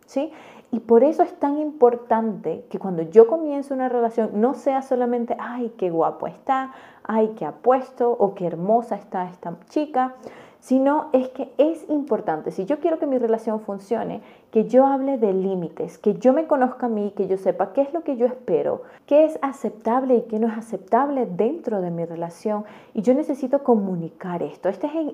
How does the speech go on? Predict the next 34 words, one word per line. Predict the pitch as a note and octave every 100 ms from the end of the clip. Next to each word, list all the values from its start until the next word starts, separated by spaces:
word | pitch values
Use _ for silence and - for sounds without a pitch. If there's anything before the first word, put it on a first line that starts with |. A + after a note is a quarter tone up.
| -
esto, | - F#4+ F#4 - G#3+
todo | - C4+ F4+ F#4
esto | F#4+ -
debería | C#4 A3+ G#3+ A3+ B3+
suceder | B3+ A#3+ G3+ G3+ -
antes | A#3+ D#4 D#4 C4
de | F#3+ F#3 - - _ _ -
entrar | F3 F#3+ F#3 F3+
en | E3+
una | E3 E3+
relación. | D#3+ - E3 - - E3 -
Si | - B3 G#3+
yo | C#4 D#4
entro | C#4+ A#3+ B3+ G#3+ E3+ -
y | F#3
yo | G3+ G3
busco | G3 B3+ B3+ G#3
en | F#3 F3
Google | F3 E3+ D#3 D#3 D#3 D#3 -
qué | G3+ G#3+ A3+ A3+ A#3
es | A#3 -
una | A3 G#3+
infidelidad, | G#3+ G#3+ G#3+ G#3 G#3 A#3 B3+ - -
pues | F3
me | E3+
va | D#3+
a | F3+
salir | G3+ G3+ A3 G#3+
que | F#3+ F#3 F3+ F#3 G#3 A3+
es | A3+ - - _ _ _ -
una | G3 G#3+ G#3+
falta | G#3+ G3+ A3+ A3 A3+
de | G#3 G#3
firmeza | - A3 G#3+ A#3+ B3 B3 F3 F#3+